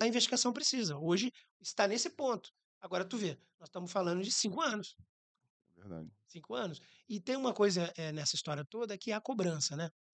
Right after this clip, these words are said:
Speaker 1: Eu fiquei um ano, a investigação tá com cinco anos já, e há uma cobrança muito grande. É, eu, mais a minha equipe, a gente foi cobrado, assim, imagina o primeiro ano,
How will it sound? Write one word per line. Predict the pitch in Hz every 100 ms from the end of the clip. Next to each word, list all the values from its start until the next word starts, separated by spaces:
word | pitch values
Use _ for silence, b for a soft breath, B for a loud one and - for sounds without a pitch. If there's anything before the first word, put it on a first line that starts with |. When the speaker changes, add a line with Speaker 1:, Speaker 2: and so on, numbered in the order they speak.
| _ _ _ -
Speaker 1:
Eu | 180
fiquei | 202 - 175 175
um | 202
ano, | 175 214 262 _ _ _ _ _ _ _ _ -
a |
investigação | 165 - 170 - 160
tá | 156
com | 165
cinco | - - 185 170
anos | 156 151
já, | 131 160 - _ _ _ _ _
e | 262
há | 196
uma | 254
cobrança | 262 170 165 214 -
muito | 170 156 165 196 220 220 -
grande. | 151 143 123 - _ _ _ _ _ _
É, | 151 151 147
eu, | 165 185 214
mais | 160 151
a | 156
minha | 156
equipe, | 143 180 190
a |
gente | 185 -
foi | 214
cobrado, | - 165 160 196
assim, | 180 185
imagina | 185 165 196
o |
primeiro | 175 196 180
ano, | 156 139